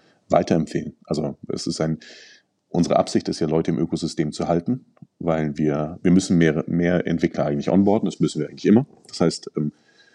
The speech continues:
allein für Deutschland, ich würde jetzt nicht behaupten, wir sind ein gut digitalisiertes Land. Ähm,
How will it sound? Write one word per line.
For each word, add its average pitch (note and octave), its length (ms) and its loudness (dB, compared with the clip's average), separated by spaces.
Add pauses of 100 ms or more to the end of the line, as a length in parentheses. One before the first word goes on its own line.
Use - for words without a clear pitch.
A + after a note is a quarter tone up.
(760)
allein F2+ 320 4
für G2+ 140 0
Deutschland, G#2 400 2
ich E2+ 100 -4
würde F2+ 140 4
jetzt - 80 -6
nicht G2+ 120 -6
behaupten, F#2 220 0
wir F2 80 2
sind E2+ 140 2
ein D#2 80 -2
gut F#2 200 2
digitalisiertes F2 640 0
Land. E2+ 300 0 (220)
Ähm, F2+ 340 0